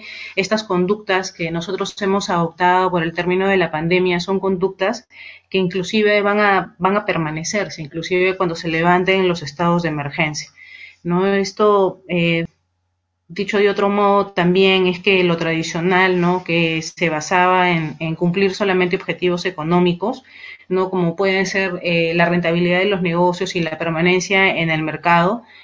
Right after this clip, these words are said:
versus un nuevo paradigma, ¿no?, la nueva propuesta,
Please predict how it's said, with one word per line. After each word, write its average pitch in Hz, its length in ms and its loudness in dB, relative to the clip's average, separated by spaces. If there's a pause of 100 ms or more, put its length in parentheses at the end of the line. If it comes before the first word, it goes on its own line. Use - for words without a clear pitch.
(100)
versus 226 600 0
un 196 80 2
nuevo 202 260 4
paradigma, 165 580 0
¿no?, 170 200 0
la 175 120 2
nueva 190 280 2
propuesta, 190 640 -2